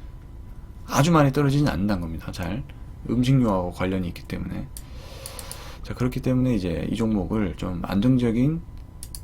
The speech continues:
그런 상황으로 저는 생각하고 있고, 좀 적을게요. 어, 삼 번에 좀 적어야겠네요. 수순서를 바꿔서 펀더멘털을 넣어서,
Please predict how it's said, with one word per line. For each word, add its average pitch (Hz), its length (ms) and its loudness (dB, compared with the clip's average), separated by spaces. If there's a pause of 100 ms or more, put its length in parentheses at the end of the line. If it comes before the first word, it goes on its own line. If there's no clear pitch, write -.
(120)
그런 90 360 -6 (920)
상황으로 101 720 -2 (260)
저는 - 200 -8
생각하고 107 380 -2
있고, 95 200 -4
좀 104 140 -4
적을게요. 113 460 2 (1120)
어, 98 240 -2
삼 139 240 2
번에 143 220 4
좀 104 140 0
적어야겠네요. 90 580 0 (460)
수순서를 127 440 0
바꿔서 98 460 0 (640)
펀더멘털을 127 640 6
넣어서, 90 520 2